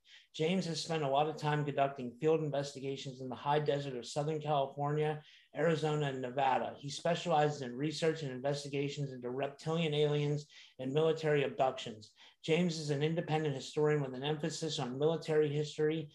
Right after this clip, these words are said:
intelligence, counterintelligence, and special operations. James has lectured in San Diego, California, Las Vegas, Nevada,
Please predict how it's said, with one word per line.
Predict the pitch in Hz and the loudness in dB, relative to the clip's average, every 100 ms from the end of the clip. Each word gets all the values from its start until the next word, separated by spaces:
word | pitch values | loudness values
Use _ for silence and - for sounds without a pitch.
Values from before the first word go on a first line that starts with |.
| - _ | -20 _
intelligence, | 139 135 151 175 165 175 165 - | -10 -2 4 4 4 0 -4 -2
counterintelligence, | 151 156 156 147 147 147 147 147 - | 0 2 0 0 2 2 0 -4 -6
and | 120 | -12
special | - 151 147 151 | -2 -2 2 2
operations. | 139 139 131 131 117 117 - - - - - | 2 2 0 0 -2 -10 -14 -20 -20 -20 -2
James | 156 170 151 | 2 2 2
has | 156 | 2
lectured | 156 151 151 147 | 2 2 0 -2
in | 123 | -2
San | 123 - 156 | -4 -2 0
Diego, | 151 151 147 147 | 4 4 4 2
California, | 143 139 143 147 151 147 | 2 2 0 0 2 4
Las | 139 131 - | 2 0 -2
Vegas, | 139 143 143 - | -4 -2 -4 -6
Nevada, | 131 143 143 151 147 | -2 2 4 6 4